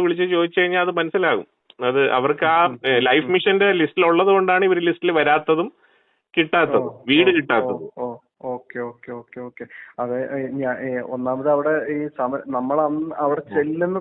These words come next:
Speaker 2: സമയത്ത് കാണുന്ന ആളുകളാണല്ലോ.
Speaker 1: അതെ.
Speaker 2: അപ്പൊ ഈ ആളുകൾ വന്നിട്ട് നമ്മുടെ മുമ്പിൽ പറയുകയാണ്. പിന്നെ അതില് വെരിഫൈ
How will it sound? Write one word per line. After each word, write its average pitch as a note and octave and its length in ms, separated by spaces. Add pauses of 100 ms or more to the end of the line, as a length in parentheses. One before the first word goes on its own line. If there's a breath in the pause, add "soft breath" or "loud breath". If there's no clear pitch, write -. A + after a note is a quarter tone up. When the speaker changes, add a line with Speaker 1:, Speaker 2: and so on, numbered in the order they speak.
(100)
Speaker 2:
സമയത്ത് D#3+ 300 (100)
കാണുന്ന D#3 360 (120)
ആളുകളാണല്ലോ. C#3 600 (300 soft breath)
Speaker 1:
അതെ. G2 180
Speaker 2:
അപ്പൊ C3+ 160 (100)
ഈ D3 40 (180)
ആളുകൾ D#3 300 (100)
വന്നിട്ട് D#3+ 360
നമ്മുടെ D3+ 280
മുമ്പിൽ D#3 240 (120)
പറയുകയാണ്. C#3+ 580
പിന്നെ D3 260
അതില് E3 280 (120)
വെരിഫൈ D#3 320